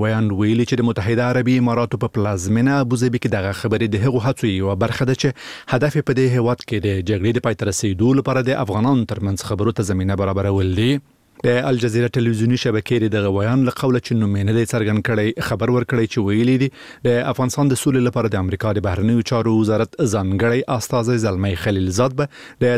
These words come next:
طالبانو په ګډون د افغانستان په قضیه کې له ښکېلو ټولو خواوو سره لیدنو کتنو ته دوام ورکړي، تر څو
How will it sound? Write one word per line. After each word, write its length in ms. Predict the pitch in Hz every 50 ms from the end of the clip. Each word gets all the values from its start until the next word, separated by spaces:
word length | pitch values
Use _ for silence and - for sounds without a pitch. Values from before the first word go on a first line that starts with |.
| 117 -
طالبانو 360 | 131 123 120 131 139 139 139 - 139
په 80 | 120
ګډون 260 | 120 113 117 123 110 95 95
د 40 | 92
افغانستان 420 | - 101 95 92 - 117 107 98 87 110
په 100 | - - 113
قضیه 260 | 101 82 87 120 135
کې 80 | - 147 135
له 80 | 113 -
ښکېلو 320 | - - 156 147 135 -
ټولو 260 | - - 160 143 - -
خواوو 260 | 156 147 143 143 139 - 151
سره 140 | 139 143 - - - - _ - 107
لیدنو 280 | 107 95 110 101 92 - 110
کتنو 260 | 104 107 104 101 90 -
ته 100 | 107 92 101
دوام 280 | 98 101 120 135 139 139
ورکړي، 300 | 143 139 - - 131 -
تر 160 | 139 - -
څو 80 | -